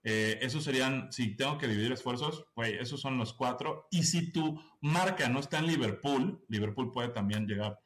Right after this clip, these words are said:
Liverpool está creciendo y puede llegar a, a funcionar bien. Pero sí es importante saber que como que cada marketplace a veces, pues sí tiene su target, güey. O sea, Claro Shop le busca a la gente que quiere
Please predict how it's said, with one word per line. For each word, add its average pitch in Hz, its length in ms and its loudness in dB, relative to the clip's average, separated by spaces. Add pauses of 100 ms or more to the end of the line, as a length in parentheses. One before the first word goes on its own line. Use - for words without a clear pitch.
(260)
Liverpool 120 380 2
está 147 200 -2
creciendo 131 680 -2 (320)
y 113 80 -4
puede 113 360 2
llegar 98 220 0
a, 104 240 0
a 104 40 -8
funcionar 98 440 0
bien. 101 320 -2
Pero 120 180 2
sí 120 140 0
es 135 80 0
importante 123 380 0
saber 107 200 0
que 107 220 -2 (180)
como 120 160 -2
que 120 100 2
cada 135 180 2
marketplace 143 440 -2
a 117 40 0
veces, 120 340 -2
pues 135 140 -6
sí 170 100 0
tiene 226 180 2
su 262 160 -4
target, 127 380 -2
güey. - 200 -18 (340)
O - 40 -20
sea, 123 460 0
Claro 127 240 4
Shop 160 260 2
le 175 100 2
busca 165 240 2
a - 20 4
la 147 100 2
gente 139 320 0
que 110 140 0
quiere 131 360 2